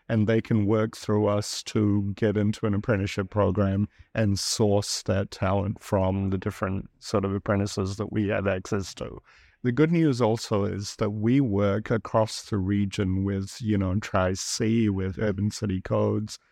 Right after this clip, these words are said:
Weekend Coded, Tech Elevator, all of the, all of the major players in our community here in training.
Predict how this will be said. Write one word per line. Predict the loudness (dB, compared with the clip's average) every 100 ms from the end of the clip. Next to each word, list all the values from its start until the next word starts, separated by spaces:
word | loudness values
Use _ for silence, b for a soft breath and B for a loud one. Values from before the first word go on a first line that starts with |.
| _ 0
Weekend | 0 2 0 0
Coded, | 0 0 -2 -4
Tech | -4 -2 0
Elevator, | 0 0 0 -2 -2 -6 b b -2
all | 2 4
of | 4 2
the, | 0 0 -2 -4
all | 0 2
of | 2 2
the | 2
major | 2 2 2 0
players | -4 _ -2 0 -2 -2
in | 0
our | 0
community | -2 -2 0 0 0 0 -2
here | -2 0 2 2
in | 0
training. | 0 -2 0 0 0